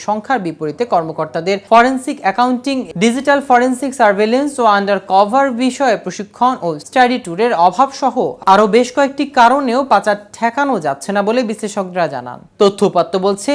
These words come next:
একসময় বাংলাদেশ থেকে অর্থ পাচারের জনপ্রিয় গন্তব্য ছিল সুইজারল্যান্ড, যুক্তরাষ্ট্র, যুক্তরাজ্য, মালয়েশিয়া, কানাডা সহ খ্যাত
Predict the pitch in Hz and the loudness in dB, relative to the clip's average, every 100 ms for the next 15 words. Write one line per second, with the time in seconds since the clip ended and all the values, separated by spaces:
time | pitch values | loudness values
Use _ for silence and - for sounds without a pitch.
0 | 277 - 208 - 311 262 170 160 180 180 | -4 -2 -4 -2 0 4 4 2 0 0
1 | 196 - 220 262 254 185 - 226 220 220 | -2 -4 -4 0 2 2 0 -2 -2 0
2 | 226 226 180 175 170 185 175 170 160 143 | 0 0 -2 -2 -2 -2 -2 -4 -8 -10
3 | 151 - 196 226 233 - _ - 240 151 | -10 -6 -2 0 -2 -12 _ -6 -2 -2
4 | 143 131 202 294 - _ - 202 220 262 | -4 -2 -4 -4 -10 _ -10 -10 -8 -4
5 | 262 254 - 277 214 196 - 190 156 151 | -4 -4 -4 -4 -4 -8 -4 0 0 0
6 | 196 269 302 - - 196 247 262 - 277 | 0 0 0 -16 0 2 2 -2 -2 -4
7 | 262 220 220 240 254 233 170 226 330 330 | 4 4 4 2 0 -2 0 2 2 -2
8 | _ - 240 | _ -2 -2